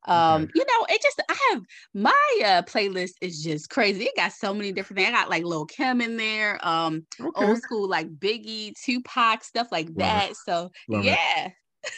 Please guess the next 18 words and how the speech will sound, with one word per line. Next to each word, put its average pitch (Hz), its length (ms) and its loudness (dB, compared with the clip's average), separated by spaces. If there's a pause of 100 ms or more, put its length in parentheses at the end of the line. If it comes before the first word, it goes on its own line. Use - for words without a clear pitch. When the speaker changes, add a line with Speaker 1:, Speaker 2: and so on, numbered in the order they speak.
(240)
Speaker 2:
Love 104 220 2
it. 85 120 -6 (480)
Yeah, 104 260 4
no, 98 140 -2 (300)
I, 104 80 -6
I 101 40 -8
think 101 200 -6
our, 98 260 -4
I 95 120 -4
think 104 160 -8
our 101 100 -4
playlist 95 380 -8
would 98 80 -8
have 95 160 -4
some 92 140 -10
overlap 90 420 -4
for 95 120 -12
sure. 87 340 -6